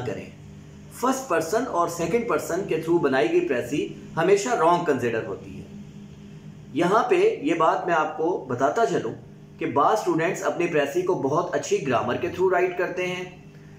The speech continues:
ان کے ٹینسز بھی اچھے ہوتے ہیں اور وہ ووکیبلری بھی پراپر بی اے لیول کی یوز کرتے ہیں،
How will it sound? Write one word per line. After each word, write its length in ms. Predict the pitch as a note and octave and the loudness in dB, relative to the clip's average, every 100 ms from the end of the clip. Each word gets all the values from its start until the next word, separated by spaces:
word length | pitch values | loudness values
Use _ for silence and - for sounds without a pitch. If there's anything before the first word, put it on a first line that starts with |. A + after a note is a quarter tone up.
| - - | -20 -10
ان 180 | - F3+ | -2 0
کے 140 | F#3 G3+ | 4 4
ٹینسز 640 | E3 B2+ D#3+ F#3 F3+ - | 4 0 2 2 2 -2
بھی 220 | C#3 G3+ | -2 2
اچھے 220 | G3+ - | 2 4
ہوتے 320 | G3 F#3+ G3 G3+ | 4 4 4 4
ہیں 320 | G3+ A3 - - | 2 -2 -8 -4
اور 200 | C3 F#3 | 2 4
وہ 100 | A3 | 4
ووکیبلری 500 | F3 C#3+ C#3 G3 G#3+ | 4 2 4 4 2
بھی 400 | F#3 A3 A3+ - - | 0 0 -2 -6 -2
پراپر 360 | C#3 - A3+ | 0 2 2
بی 140 | - D3 | 4 4
اے 160 | E3+ | 4
لیول 240 | D3+ C#3 D3 - | 4 4 2 0
کی 60 | |
یوز 280 | F#3 C3 B2 - | 0 0 0 -2
کرتے 280 | A#2 A#2+ | -4 -4
ہیں، 260 | A2 F#2 - | -6 -8 -12